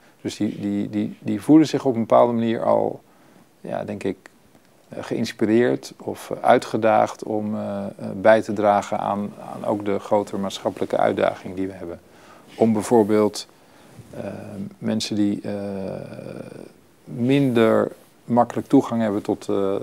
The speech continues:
tot de arbeidsmarkt, hè, om die een nieuwe kans te geven. We hebben nu zo'n vijfenzeventig, eh, mensen per jaar vanuit verschillende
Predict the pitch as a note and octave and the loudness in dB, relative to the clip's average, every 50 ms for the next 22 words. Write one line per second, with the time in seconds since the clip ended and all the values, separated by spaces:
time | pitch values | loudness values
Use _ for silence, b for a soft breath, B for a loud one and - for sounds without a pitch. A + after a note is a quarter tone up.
0 | - - - _ - - G#2+ - - - A#2 A#2+ A#2 C3 C3 C3 - - C#3 D3 | -8 -12 -16 _ -6 -4 -4 -2 0 2 4 4 4 4 2 0 0 -2 -4 -2
1 | F3+ A3 - - b b b b b b b b _ - B2+ - - - C3+ A#2+ | -2 -4 -6 -10 b b b b b b b b _ -4 -2 -2 -2 -2 0 0
2 | A#2+ B2 A#2+ A#2+ A#2+ B2 B2 B2 A#2 A2 - - C3 B2 A#2+ - - - - - | 2 2 2 2 0 0 2 2 2 0 2 0 0 0 -2 -4 -10 -10 -6 -4
3 | - F#2 F#2 F#2+ F#2+ F#2+ G2+ G2 A2 A2 G#2+ G#2 G#2+ G#2+ B B B B B B | -4 -4 -2 -2 -2 -2 -2 -2 -2 -2 -2 -2 -4 -6 B B B B B B
4 | B B B B - - - G2+ - - B2+ B2+ C#3+ C3 C3 A#2+ - B2+ A#2 A2+ | B B B B -14 -10 -10 -6 4 6 8 8 8 6 2 -2 0 2 2 2
5 | G2 - - - G2+ - - - - - A2 G2 F#2 F#2 F#2 F#2 - - - - | 0 -2 -4 -8 -8 -8 -10 -16 -14 -10 -10 -10 -8 -8 -10 -10 -12 -12 -14 -16
6 | - - - - - - A2 A2+ A2+ A2+ - - G#2 - - G2+ F#2 F#2 F#2+ G#2+ | -16 -18 -18 -18 -12 -6 -2 -2 -2 -2 -2 -4 -6 -4 -2 0 2 2 4 4
7 | B2 C3+ - - G2+ - F#2 - - - - - - A2+ G#2 G2+ G2 G2 G2 F#2+ | 2 2 -2 -4 -6 -6 -6 -8 -10 -12 -10 -6 -4 -2 -2 -2 -2 -4 -4 -6
8 | F#2+ F#2+ F#2 | -6 -6 -8